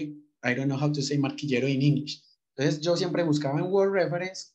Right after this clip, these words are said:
que es mi diccionario favorito, y siempre se lo recomiendo a los muchachos, pero marquillero en Word Reference no aparecía. Entonces, lo que hice fue decirle a chat G P T, y siempre con contexto, ¿cierto? La palabra en inglés para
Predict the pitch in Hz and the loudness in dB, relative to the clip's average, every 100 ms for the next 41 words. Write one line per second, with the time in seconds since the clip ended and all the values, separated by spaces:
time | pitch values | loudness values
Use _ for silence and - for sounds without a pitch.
0 | _ - 127 151 151 147 147 131 147 160 | _ -6 2 4 4 2 0 0 2 2
1 | 190 202 180 196 180 - _ _ _ _ | 2 2 -2 -6 -10 -16 _ _ _ _
2 | _ _ 143 147 131 160 151 147 - 131 | _ _ 0 2 2 2 2 2 2 0
3 | 135 165 170 160 151 156 147 117 - - | 0 -2 -4 -6 -6 -6 -8 -12 -18 -20
4 | - _ _ _ _ _ _ _ _ 151 | -20 _ _ _ _ _ _ _ _ 6
5 | 147 147 147 147 143 143 135 139 147 139 | 6 8 6 4 2 0 0 0 -2 -4
6 | 131 127 143 147 147 147 147 135 127 143 | -2 0 2 4 4 2 0 -2 -2 -4
7 | 170 - 196 135 - _ - 123 127 110 | -6 -6 -8 -10 -14 _ -20 -14 -10 -6
8 | 131 131 - - 127 - 127 123 117 135 | -4 -4 -6 -10 -10 -4 -2 -2 -4 0
9 | 143 139 139 131 135 147 143 151 147 - | 0 0 -2 -2 -4 -2 0 0 -2 -4
10 | 196 147 - _ _ - 147 170 180 208 | -4 -6 -8 _ _ 2 4 6 2 2
11 | 214 262 - 170 151 147 139 156 147 - | 0 -2 -6 0 2 4 2 2 0 -4
12 | 135 185 156 143 143 143 170 214 226 226 | -2 -2 0 0 2 4 4 4 2 0
13 | 196 175 185 - 208 190 - | -4 -6 -10 -8 -6 -6 -10